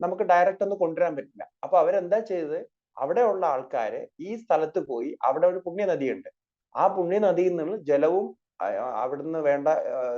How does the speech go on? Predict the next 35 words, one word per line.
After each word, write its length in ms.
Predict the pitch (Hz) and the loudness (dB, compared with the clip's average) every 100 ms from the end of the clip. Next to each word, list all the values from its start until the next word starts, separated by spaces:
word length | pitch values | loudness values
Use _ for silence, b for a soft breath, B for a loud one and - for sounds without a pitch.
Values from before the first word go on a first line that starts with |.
| 120 | -6
ഇതൊക്കെ 260 | 143 139 | -6 0
എടുത്തിട്ട് 680 | 139 127 - 175 - 202 - _ _ _ _ - | 0 0 -4 -2 2 0 0 _ _ _ _ -4
അവര് 380 | 131 165 214 214 | 0 2 2 4
ലണ്ടനിൽ 520 | 165 180 202 233 233 | 4 4 2 4 4
അയച്ചിട്ട് 520 | 147 123 - 113 185 | 2 2 -6 -10 -2
ലണ്ടനിൽ 400 | 170 180 208 226 | 0 2 0 0
നിന്ന് 180 | 226 220 | 0 -6
ഇന്ത്യയിലേക്ക് 580 | 240 151 135 110 95 - | -8 -6 -4 -6 -8 -16
വന്നു. 120 | - _ _ _ _ - | -20 _ _ _ _ 0
കാരണം 360 | 143 170 220 220 | 0 2 -2 -2
ഇവിടുന്ന് 400 | 160 165 208 220 | -6 -2 0 0
നമുക്ക് 240 | 196 185 - | -2 -4 0
പാകിസ്ഥാനുമായിട്ട് 760 | 175 156 175 190 196 185 180 | 2 4 2 2 0 2 -2
പോസ്റ്റൽ 380 | 185 160 160 196 | 0 0 0 -4
സർവീസും 560 | 190 170 165 170 175 170 _ | -4 -4 -4 -8 -10 -14 _
കൊറിയർ 260 | - 143 160 | -4 -2 -2
സർവീസും 400 | 165 156 151 151 | -4 -4 -4 -6
ഒന്നും 140 | 143 | -8
ഇല്ല. 220 | 117 - - _ _ _ - | -6 -8 -12 _ _ _ -4
അപ്പൊ 140 | - | 4
അത് 120 | 175 190 | 6 6
ആർക്കും 300 | 175 180 190 | 4 2 0
കൊണ്ടുവരാൻ 300 | 165 180 175 | 0 0 0
പറ്റില്ല. 280 | 117 98 - _ _ - | -2 -4 -16 _ _ -2
അപ്പൊ 140 | 185 | 2
അവര് 380 | 170 165 208 294 | 2 0 0 2
അവിടെ 300 | - 165 208 | 2 2 2
നിന്ന് 140 | 226 | 2
എടുത്ത് 400 | 185 175 - - - _ _ - | 0 -2 -6 -8 -8 _ _ -8
അത് 320 | 156 240 - | -4 -4 -4
അയച്ചു 280 | 139 143 156 | -6 -6 -6
കൊടുത്തു. 220 | 123 - | -6 -2
അത് 220 | 175 220 | -2 2
ചെയ്തത് 340 | 196 202 254 | 4 4 6
ആരാണ്? 420 | 269 214 208 185 | 6 6 4 0